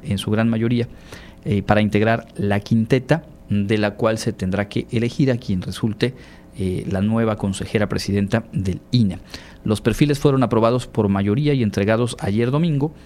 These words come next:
al secretario técnico de la Junta de Coordinación Política en,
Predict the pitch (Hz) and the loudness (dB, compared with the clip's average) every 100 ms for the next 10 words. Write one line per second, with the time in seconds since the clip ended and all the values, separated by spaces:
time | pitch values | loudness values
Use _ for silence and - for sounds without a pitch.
0 | - - - 120 127 131 - 110 98 127 | -20 -20 -2 2 4 2 0 0 2 2
1 | 120 139 135 131 135 107 101 127 120 117 | 2 0 2 2 2 2 0 0 2 0
2 | 107 98 95 95 123 123 - - 117 127 | 0 0 0 0 0 0 -2 -2 0 0
3 | 123 117 120 120 - - - - 113 113 | -2 0 0 -2 -8 -20 -20 -4 2 4
4 | 120 | 2